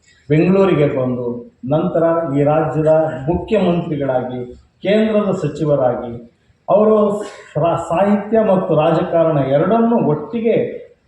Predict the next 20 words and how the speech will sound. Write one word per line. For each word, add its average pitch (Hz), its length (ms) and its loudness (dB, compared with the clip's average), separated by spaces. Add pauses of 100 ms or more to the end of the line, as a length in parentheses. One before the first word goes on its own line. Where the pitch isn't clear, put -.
(460)
ಒಂದು 175 200 0
ರೀತಿಯಲ್ಲಿ 208 460 2
ಅವರು, 160 220 2
ಅವರ 151 400 2
ಯಶಸ್ಸಿನ 196 520 0
ಎರಡು 165 420 2
ರೆಕ್ಕೆಗಳು 190 480 2
ಅಂತ 160 240 0
ನಾನು 151 260 0
ಭಾವಿಸ್ತೀನಿ. 135 600 -6 (560)
ಅವರೊಬ್ಬರು 180 420 4
ಮಹಾಕವಿಯಾಗಿ 214 1000 4
ನಮ್ಮ 156 360 2
ನಡುವೆ 165 220 4
ಇದ್ದಾರೆ. 135 720 -2 (500)
ಅವರು 175 360 2
ತೆಂಬೆರೆಯಂತಹ 214 800 4
ಕಾದಂಬರಿಯನ್ನ 190 800 2
ಬರೆದು, 127 640 -4 (320)
ಸ್ವತಃ 196 600 0